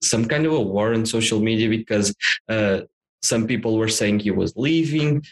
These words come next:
some people were saying he was, was staying, but not very clear. Benfica was not very clear either. Uh, uh, what, what is confirmed is that he met, uh, the Flamengo board, and that, uh, by itself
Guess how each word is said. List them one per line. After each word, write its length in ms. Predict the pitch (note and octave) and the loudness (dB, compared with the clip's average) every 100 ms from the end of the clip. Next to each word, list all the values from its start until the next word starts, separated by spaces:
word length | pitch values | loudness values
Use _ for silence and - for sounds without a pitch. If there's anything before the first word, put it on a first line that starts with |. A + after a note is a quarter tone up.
| - | -6
some 300 | - A2 A2 | -2 0 0
people 320 | A#2 A2 G#2+ | -2 -2 0
were 120 | G#2+ | 0
saying 340 | G#2+ G#2+ G#2 G2+ | 0 0 2 2
he 100 | G#2 | 0
was, 460 | F#2 - - - _ _ | 0 -2 -4 -6 _ _
was 200 | G2+ G2 | 0 0
staying, 540 | - B2+ C3 C3+ C3+ C3+ | -2 -2 0 2 0 0
but 220 | C3+ G#2 | 0 0
not 220 | C3+ C#3 | -2 -2
very 280 | D3 C3+ A#2 | 0 0 -2
clear. 420 | - A2 A2+ A2+ - _ | 0 0 0 -2 -10 _
Benfica 360 | A#2 A#2+ D#3+ D#3+ | -4 -2 0 0
was 160 | D3+ C#3 | 0 0
not 220 | C#3 - | -2 0
very 240 | C3 B2+ | 0 0
clear 300 | B2+ A2+ A2+ | -2 -2 0
either. 460 | A#2 A#2 A2 G#2+ G#2+ - - - | 0 2 0 0 -4 -6 -6 -4
Uh, 280 | G2+ G#2+ G#2 - _ _ _ _ _ _ _ _ _ _ | -2 0 0 -4 _ _ _ _ _ _ _ _ _ _
uh, 120 | A2 A2 | -2 0
what, 260 | B2 F#2+ - | 0 -2 -6
what 160 | - D3 | -2 0
is 140 | D3+ | 0
confirmed 480 | D3 C3 B2 C3+ C3 | -2 -4 -2 0 2
is 160 | A#2+ A2+ | 2 0
that 200 | A#2+ A2+ | 0 -2
he 200 | A#2 B2 | 0 0
met, 360 | G#2+ G#2+ A2+ - - - | 2 2 -2 -6 -10 -2
uh, 440 | G#2+ G#2+ G#2+ G#2 - | 0 2 2 0 -2
the 80 | A#2 | -4
Flamengo 800 | A2+ - A2 A2 A2 G#2+ G#2 G#2 _ - | -4 -2 0 2 2 2 0 -2 _ -4
board, 360 | G#2 G#2+ G#2+ - _ | 0 0 0 -4 _
and 240 | A2 A2 - _ _ _ | -2 -2 -4 _ _ _
that, 340 | A2 A2+ A2 - _ _ - - - - _ | -2 0 -2 -6 _ _ 0 0 -6 -12 _
uh, 180 | G2+ G2 | -2 0
by 240 | G2 G2+ G#2 | 0 0 0
itself 580 | G#2 - G#2 G2 G2 | 0 -2 -2 0 -2